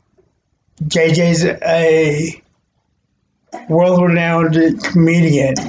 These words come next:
because this kid wants to be a comedian. Well, his jokes are, they're cute, but they're kinda juvenile in that they're all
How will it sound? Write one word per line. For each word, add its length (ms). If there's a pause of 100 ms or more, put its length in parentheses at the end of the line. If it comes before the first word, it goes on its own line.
because 380
this 180
kid 200
wants 300
to 60
be 180
a 80
comedian. 680 (400)
Well, 300
his 480
jokes 760 (960)
are, 720 (420)
they're 220
cute, 580
but 200
they're 380
kinda 460
juvenile 1080 (1160)
in 260
that 520
they're 380
all 600